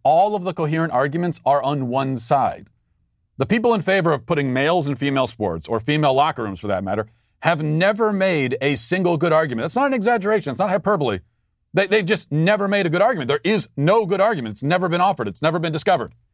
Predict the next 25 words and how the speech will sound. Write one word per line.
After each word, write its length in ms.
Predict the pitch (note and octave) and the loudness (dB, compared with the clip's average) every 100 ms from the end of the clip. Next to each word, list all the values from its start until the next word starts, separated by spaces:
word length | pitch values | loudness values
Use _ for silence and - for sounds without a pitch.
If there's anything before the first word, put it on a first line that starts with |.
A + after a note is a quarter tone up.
| _ _ _ - | _ _ _ -2
They 60 | D#3 | 0
have 100 | F3 | 4
not 160 | G#3 | 4
offered 300 | G3 F3+ D#3+ | 2 0 -4
one 400 | - B2 F3+ G#3+ | -4 0 2 2
compelling 460 | G#3 F#3 F#3+ F#3 E3+ | -2 -2 0 0 0
reason 320 | D#3+ F3+ C#3 | 0 0 -2
to 100 | B2+ | -2
convince 320 | C#3 C3 E3 | -2 0 0
us 140 | C#3+ A#2 | -2 -2
to 80 | C3 | 0
go 120 | C3+ | 2
along 260 | C3+ C#3 | 2 2
with 100 | C3+ | 0
their 120 | D3 C#3 | -2 -2
plan. 240 | A3+ E3 | 0 0
Their 140 | D3 | 2
argument 320 | D#3+ F#3 F3 D3+ | 2 2 0 -4
is 80 | |
simply 240 | - F#3 E3+ | -4 -2 -2
to 80 | C3 | 0
shout 260 | E3 D#3 | 0 0
the 60 | D3+ | 0
word 380 | D3+ C3 G2 - | 0 -2 -4 -2
bigot 420 | F#3+ C3 B2+ | -2 -2 -4